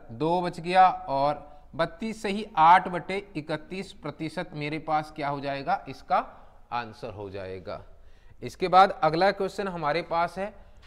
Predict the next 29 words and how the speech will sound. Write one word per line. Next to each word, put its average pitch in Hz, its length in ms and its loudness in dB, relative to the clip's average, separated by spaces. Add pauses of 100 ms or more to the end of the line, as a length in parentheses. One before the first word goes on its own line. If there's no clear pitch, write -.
(180)
विग्रेस 175 520 0
अपनी 190 260 -4
मासिक 175 480 0
आय 180 200 2
का 208 140 -2
बयालीस 160 500 -4
परसेंट 170 580 -6
भोजन 147 420 -2
पर, 180 220 -4 (320)
सोलह 165 400 0
प्रतिशत 165 520 -8
मकान 151 520 -4
के 175 140 -6
किराए 175 400 0
पर, 175 260 -4 (800)
ग्यारह 151 340 4
प्रतिशत 170 460 -6
मनोरंजन 147 640 -6
पर 175 180 -4
और 151 220 -6
सात 156 440 -2
प्रतिशत - 500 -10
परिवहन 143 360 -6
पर 175 240 -8 (140)
एक 156 280 -10
साथ 190 580 0
खर्च 165 320 -2
करता 113 380 -6
है। 101 180 -12